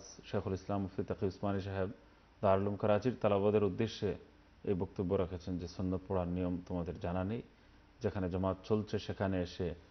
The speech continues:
এক সফ পেছনে, না, এটা ঠিক নয়, এক দুই সফ পেছনে সুন্নত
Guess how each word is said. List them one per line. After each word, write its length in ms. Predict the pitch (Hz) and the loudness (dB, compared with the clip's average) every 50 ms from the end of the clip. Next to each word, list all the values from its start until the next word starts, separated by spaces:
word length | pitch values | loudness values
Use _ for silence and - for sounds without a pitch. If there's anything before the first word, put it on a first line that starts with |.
| - - - - | -20 -20 -8 -8
এক 180 | 101 95 - | -8 -6 -4
সফ 140 | - 107 90 - - | -4 -4 -4 -4 -2
পেছনে, 420 | - 95 - - 98 90 85 78 78 - - - 98 | -2 -2 -2 -2 -4 -4 -4 -4 -6 -10 -10 -8 -4
না, 220 | 95 90 85 82 | -2 -2 -2 -2
এটা 140 | 80 - 87 - - | -4 -6 -8 -10 -10
ঠিক 100 | 90 - - | -12 -10 -8
নয়, 120 | 87 71 - - - - - - - | -10 -10 -10 -12 -20 -20 -20 -6 0
এক 200 | 117 113 98 101 | 0 0 2 2
দুই 120 | 107 110 95 | 0 0 2
সফ 160 | - 107 92 - - | 2 0 -2 0 0
পেছনে 400 | 107 92 - 107 98 95 95 90 85 - - - | -2 0 0 0 0 2 2 0 0 -4 -4 -4
সুন্নত 220 | 101 95 92 87 | -2 0 0 -2